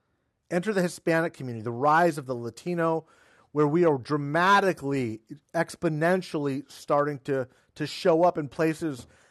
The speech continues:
like Wisconsin, where there's more Latinos now, not just population-wise, there's considerably more Latino population than African American in Wisconsin, but more voters. Pennsylvania,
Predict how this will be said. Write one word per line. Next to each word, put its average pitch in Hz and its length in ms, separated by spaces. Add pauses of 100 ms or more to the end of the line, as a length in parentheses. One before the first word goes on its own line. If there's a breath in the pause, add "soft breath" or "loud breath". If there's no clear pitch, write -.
(100)
like 160 260
Wisconsin, 180 680
where 143 80
there's 143 180
more 165 200
Latinos 165 580
now, 131 380 (260 soft breath)
not 247 200
just 208 200 (220)
population-wise, 165 800
there's 123 180
considerably 156 600
more 139 200
Latino 131 480 (200)
population 143 580
than 127 120
African 131 320
American 131 320
in 123 60
Wisconsin, 147 640 (260 loud breath)
but 151 100
more 175 180
voters. 170 760 (1080)
Pennsylvania, 202 840